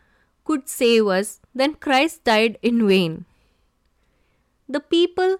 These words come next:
who have undergone the ritual baptism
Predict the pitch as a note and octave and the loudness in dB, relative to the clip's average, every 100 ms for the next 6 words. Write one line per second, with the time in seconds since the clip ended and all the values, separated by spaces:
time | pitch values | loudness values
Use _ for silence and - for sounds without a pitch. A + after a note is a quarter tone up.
0 | _ _ F4 F4 F#4 - C4 C4 D4 E4+ | _ _ -4 0 0 -2 -6 -4 -4 -4
1 | F4 F4+ F#4 D#4+ B3 A#3+ - D#4 C#4 A3 | -2 -2 -4 -4 -6 -6 -6 -4 -2 -2
2 | G3+ - G3 F#3+ G3 A3 | -4 -4 -8 -6 -8 -10